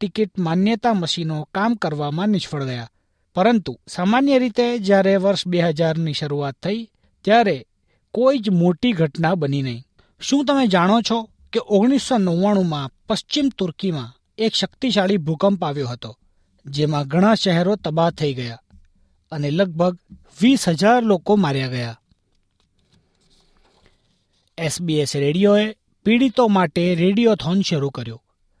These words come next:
જેનાથી બધી ભાષાના કાર્યક્રમોના શ્રોતાઓ પાસેથી દસ લાખ ડોલરથી વધુ રકમ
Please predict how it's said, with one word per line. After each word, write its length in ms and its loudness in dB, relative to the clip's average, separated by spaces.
જેનાથી 760 0
બધી 300 4
ભાષાના 500 2
કાર્યક્રમોના 800 -4
શ્રોતાઓ 520 -8
પાસેથી 640 -6
દસ 440 2
લાખ 400 2
ડોલરથી 500 -2
વધુ 280 2
રકમ 320 -2